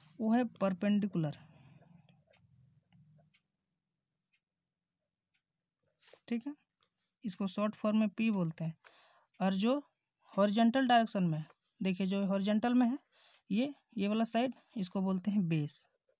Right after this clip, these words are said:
इसको शॉर्ट फॉर्म में बी बोलते हैं। एक चीज़ याद रख लीजिए, जो ख-, खड़ा है उसको बोलते हैं परपेंडिकुलर, जो सोया है उसको बोलते हैं बेस। ठीक है, खड़ा हुआ साइड परपेंडिकुलर, सोया हुआ साइड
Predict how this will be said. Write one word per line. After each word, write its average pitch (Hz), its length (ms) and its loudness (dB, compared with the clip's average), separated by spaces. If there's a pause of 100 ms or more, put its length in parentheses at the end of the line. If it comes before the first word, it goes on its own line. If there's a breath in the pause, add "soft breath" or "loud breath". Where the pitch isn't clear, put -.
(640)
इसको 185 220 -4
शॉर्ट 196 300 -4
फॉर्म 196 240 -2
में 226 200 0
बी 170 140 0
बोलते 151 320 -4
हैं। 156 160 -10 (1200 soft breath)
एक 208 160 -4
चीज़ 240 160 -4
याद 240 220 4
रख 247 160 0
लीजिए, 247 240 2
जो 233 160 2
ख-, 180 540 -10
खड़ा 220 240 6
है 240 160 6
उसको 233 240 0
बोलते 226 240 2
हैं 226 80 4
परपेंडिकुलर, 226 680 2
जो 214 160 2
सोया 226 320 4
है 220 100 6
उसको 214 200 -2
बोलते 202 240 -2
हैं 220 100 2
बेस। 175 340 0 (420)
ठीक 240 160 0
है, 330 60 -6 (420)
खड़ा 214 220 4
हुआ 226 220 4
साइड 214 360 0
परपेंडिकुलर, 214 680 0 (260 soft breath)
सोया 208 340 2
हुआ 202 180 2
साइड 226 300 -2